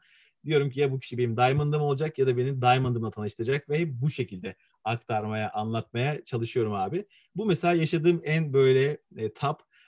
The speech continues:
hayal kırıklıklarından bir tanesiydi. Onun dışında yine motivasyon düşüp inme durumu söz konusu olabiliyor. Onunla da alakalı şunu aktarabilirim.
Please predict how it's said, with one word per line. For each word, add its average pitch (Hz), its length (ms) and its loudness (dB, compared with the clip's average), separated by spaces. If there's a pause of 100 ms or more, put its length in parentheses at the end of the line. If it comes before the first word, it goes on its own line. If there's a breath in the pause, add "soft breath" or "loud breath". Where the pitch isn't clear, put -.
hayal 135 300 0
kırıklıklarından 127 840 -4
bir 160 80 -2
tanesiydi. 120 520 -2
Onun 208 240 0
dışında 196 300 0
yine 190 260 0
motivasyon 175 840 0
düşüp 135 300 -8
inme 165 300 0
durumu 165 240 -2
söz 165 200 -6
konusu 160 320 -6
olabiliyor. 170 440 0
Onunla 156 260 -2
da 165 40 0
alakalı 156 420 -2
şunu 160 240 -4
aktarabilirim. 107 720 -4